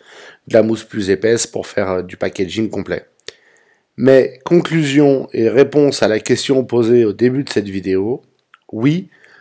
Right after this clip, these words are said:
une petite C N C avec un laser peut couper de la mousse. La bonne nouvelle de ça, c'est que si je voulais couper de la grande mousse, il suffirait que j'agrandisse la C N C, ce qui est vraiment pas compliqué, hein.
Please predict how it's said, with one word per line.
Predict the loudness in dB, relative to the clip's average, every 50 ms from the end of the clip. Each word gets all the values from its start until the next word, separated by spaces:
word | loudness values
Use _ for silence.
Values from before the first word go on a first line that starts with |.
| _ _ _ -10
une | -8 -6 -6 -6 -6
petite | -6 -6 -4 -2
C | 0 4 6
N | 6 6 6 4
C | 2 2 4 4 4 4 4 2 -2 -6 -10 _
avec | -4 -4 -2 -2 -2 -2 -2 -4
un | -4 -2 -2 -2
laser | 0 0 0 0 2 2 2 2 0 -2 _
peut | -2 -2 -2
couper | -4 -8 -8 -4 -2 0 0 0 -2 -6 _
de | -4 -2
la | -2 -2 -2
mousse. | -4 -8 -12 -14 -14 -14 -14 -16 -18 _ _ _ _ -20 -20 _ _ _ 2 4
La | 4 6
bonne | 6 6 4 4
nouvelle | 4 2 4 2 2 2
de | 0 -4 -2
ça, | 0 0 0 0 0 -2
c'est | -2 -4 -4 -6
que | -4 -4 -4 -4 -4 -4
si | -6 -6 -8 -8 -8
je | -8
voulais | -2 0 0 0
couper | 0 -2 -8 -6 -4 -4 -2
de | -4
la | -6 -10 -8
grande | -2 0 0 0 0
mousse, | 0 0 0 0 0 -2 -6
il | -10
suffirait | -10 -10 -8 -2 0 2 2 2
que | 2
j'agrandisse | 2 2 0 0 0 -2 -2 -4 -4 -4
la | -4 -6
C | -4 -2 -2 -2
N | -2 -4
C, | -4 -6 -8
ce | -4
qui | -4 -2
est |
vraiment | 0 2 2 2 2 0
pas | -2 -4
compliqué, | -6 -6 -10 -10 -10 -4 -2 0 0 0
hein. | -2 -4 -8